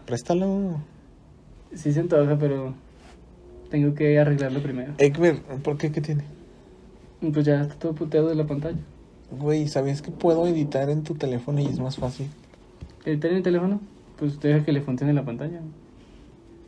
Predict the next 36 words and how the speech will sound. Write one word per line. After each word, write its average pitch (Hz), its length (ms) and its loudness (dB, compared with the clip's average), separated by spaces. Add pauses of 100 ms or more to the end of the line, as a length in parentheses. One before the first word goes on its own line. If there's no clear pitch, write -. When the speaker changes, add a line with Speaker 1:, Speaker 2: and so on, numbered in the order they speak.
(580)
Speaker 1:
No, 104 160 -12
pues - 160 -14
sí, 85 180 -14
¿verdad? - 260 -16 (500)
Speaker 2:
Sí, 151 180 4
pues. 143 300 0 (400)
No, 196 180 8
bueno, 240 280 10
como 220 200 8
tal 233 220 10
no 285 80 10
la 302 140 12
pantalla, 202 380 6
más 170 180 2
bien 196 160 2
la, 202 520 2
el 151 260 4
área 147 220 4
de 170 120 0
carga. 120 260 -4 (720)
Arreglándole 165 480 6
el 180 80 4
área 170 160 4
de 175 100 4
carga, 165 240 2
pues 151 120 0
ya 143 80 2
como 147 180 2
quiera 143 160 -2
lo 139 100 -4
conectamos 127 480 -8
a 127 40 -8
una 131 220 -8
compu, - 280 -12
ya - 180 -14
sé. - 80 -20